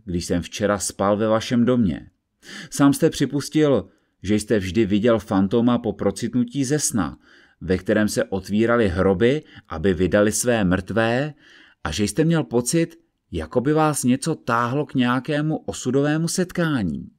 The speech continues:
Možná ty schůzky, o nichž mluvily vaše sny, byla ta vaše setkání s fantomem.“ „Nepochybně bylo od Móra velmi laskavé, že mi poslal tak osvětlující vidění,“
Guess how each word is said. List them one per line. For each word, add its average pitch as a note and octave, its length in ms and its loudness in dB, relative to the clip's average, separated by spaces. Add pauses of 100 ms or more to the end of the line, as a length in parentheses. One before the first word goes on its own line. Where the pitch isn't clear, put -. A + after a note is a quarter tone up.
(680)
Možná E3+ 320 4
ty D3 120 -4
schůzky, A2+ 760 -6
o F#2 140 -2
nichž F2+ 300 -2
mluvily G2 400 2
vaše A2+ 300 -4
sny, G#2+ 500 0 (500)
byla F#2+ 220 0
ta A#2 140 0
vaše A#2+ 280 0
setkání C3 680 0
s - 80 -4
fantomem.“ D3 760 0 (1300)
„Nepochybně B2 600 2
bylo G#2+ 200 6
od G2 220 2
Móra G#2 400 6
velmi G2 340 4
laskavé, G2 680 0 (340)
že F#2 160 0
mi F#2 120 4
poslal F#2 520 0
tak F#2 200 -2 (100)
osvětlující G#2 800 0
vidění,“ G#2 600 0